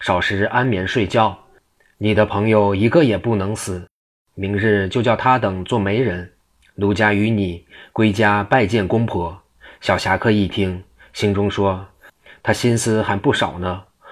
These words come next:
我如何敢做此事？我父家教甚严，这便如何是好？”皱着眉想主意，总想要逃走。那李彩秋真是怜爱菊文龙，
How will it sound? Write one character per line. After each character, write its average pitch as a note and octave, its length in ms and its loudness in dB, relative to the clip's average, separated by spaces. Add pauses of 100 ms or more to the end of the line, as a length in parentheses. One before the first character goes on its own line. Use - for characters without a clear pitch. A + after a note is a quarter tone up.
(120)
我 G2+ 140 0
如 G#2+ 180 2
何 G2+ 220 2
敢 F2+ 180 -2
做 A2+ 160 -2
此 G2 240 -8
事？ F2+ 400 -4 (360)
我 F#2 100 -2
父 F#2+ 320 -4
家 A2+ 240 2
教 A#2 180 0
甚 A#2+ 240 -2
严， F#2 280 -8 (360)
这 G#2 120 2
便 G2+ 200 4
如 G#2 220 2
何 G2 180 0
是 A2+ 200 -2
好？” - 340 -8 (400)
皱 G#2 160 4
着 F#2+ 120 0
眉 F#2+ 240 -2
想 F2+ 240 -4
主 F#2+ 160 -2
意， G2+ 380 -2 (260)
总 G#2+ 160 0
想 F#2+ 200 -2
要 G#2 160 4
逃 F#2+ 240 -2
走。 F2+ 280 -2 (480)
那 G#2 140 0
李 G#2 180 2
彩 G2 220 -6
秋 G2 400 -4 (180)
真 G#2 160 0
是 G2 160 -2
怜 F#2 160 0
爱 G2+ 280 4
菊 G2+ 160 0
文 G2+ 240 2
龙， F2+ 260 -4